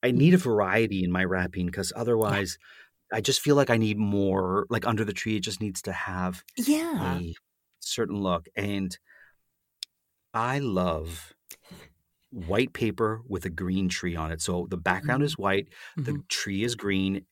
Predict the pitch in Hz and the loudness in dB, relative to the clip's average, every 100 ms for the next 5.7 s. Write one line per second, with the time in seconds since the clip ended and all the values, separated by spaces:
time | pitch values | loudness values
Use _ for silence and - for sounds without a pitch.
0 | - 98 - - 95 95 113 104 98 95 | -10 -6 -4 -2 -2 -2 -2 -2 0 0
1 | - 95 87 87 95 95 92 90 87 95 | -2 -4 -2 0 -2 -2 -2 -2 -2 -4
2 | 101 98 95 - 101 98 90 85 - 95 | -2 -2 -2 -4 -2 -2 -2 -6 -8 -6
3 | 107 98 90 - 90 87 85 - - 127 | -2 -4 -4 -4 -2 -2 -4 -10 -10 -8
4 | 160 151 92 80 78 80 _ - 90 95 | -4 -2 -2 -2 -4 -8 _ -8 -6 -2
5 | 92 92 87 87 90 95 | 0 0 0 -2 -4 -4